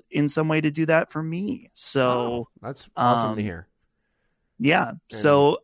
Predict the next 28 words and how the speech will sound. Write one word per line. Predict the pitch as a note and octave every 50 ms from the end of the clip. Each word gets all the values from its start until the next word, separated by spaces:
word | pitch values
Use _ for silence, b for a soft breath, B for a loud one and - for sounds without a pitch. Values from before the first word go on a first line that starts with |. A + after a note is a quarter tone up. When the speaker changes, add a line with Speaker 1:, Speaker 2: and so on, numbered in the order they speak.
| _ -
Speaker 1:
I | F3
don't | A3 C#4 C#4+
know. | D4 B3
I'm, | E3 C#3 D#3+ E3+ G3 G3+ - C#3+
I'm | D#3+ E3+ E3+ D#3+
feeling, | D3 - - G#3 A3 A3+ A#3 A3+ A3 G#3+ G#3+ -
especially | - - - - - - G3 F#3 F3 - - E3+ D#3+ D3
this, | C#3+ C#3 C3 - - - -
this | C#3+ C3+ B2 -
last | C#3+ C3+ C3+ C3 - -
month, | C3+ C3+ C#3 -
maybe | - F#3+ A#3 B3+ B3
'cause | D#4 C4+ A3
it's | D#3 -
spring, | - - - - _ C#3 C#3 C#3 C#3+ D3+ E3 E3 D#3+ b b b b b b _ _
it's | - -
getting, | - F3+ F3 D#3+ D3 B2+ -
it's | - C#3 -
warm | C3 C3+ B2+ D3 D3+ D#3 D#3+
outside. | D#3+ D#3 D3+ - D#3+ D3+ D3+ C#3+
Speaker 2:
The | C3+
Speaker 1:
I | F#2 F#2+
feel | - E3 D#3+
a | D#3
Speaker 2:
vibes. | D3+
Speaker 1:
lot | D3 C#3+ C#3 C3+
of | C3 A#2 - _ _ _ _ _ _ _ _ _ _ _ -
optimism | E3+ E3 E3 E3 - - E3 D#3+ E3 E3 D3 C#3+ D#3 D#3 D3+ D3+ D3 D3 D3 C#3+ C#3 C3+ B2+